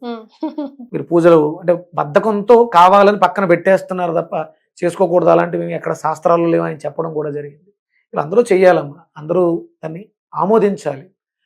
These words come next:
Speaker 2: ఆవిడని కూడా మళ్ళీ ఇప్పుడు రెండో వివాహం చేసుకోవడానికి అవకాశం ఉందిగా,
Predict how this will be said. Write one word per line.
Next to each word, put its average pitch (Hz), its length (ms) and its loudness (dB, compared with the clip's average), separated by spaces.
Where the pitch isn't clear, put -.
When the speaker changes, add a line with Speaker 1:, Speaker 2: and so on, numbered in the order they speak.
Speaker 2:
ఆవిడని 180 280 0
కూడా 175 300 -2
మళ్ళీ 180 280 0
ఇప్పుడు - 760 0
రెండో 226 300 6
వివాహం 233 500 6
చేసుకోవడానికి 208 460 0
అవకాశం 185 420 -4
ఉందిగా, 180 220 -14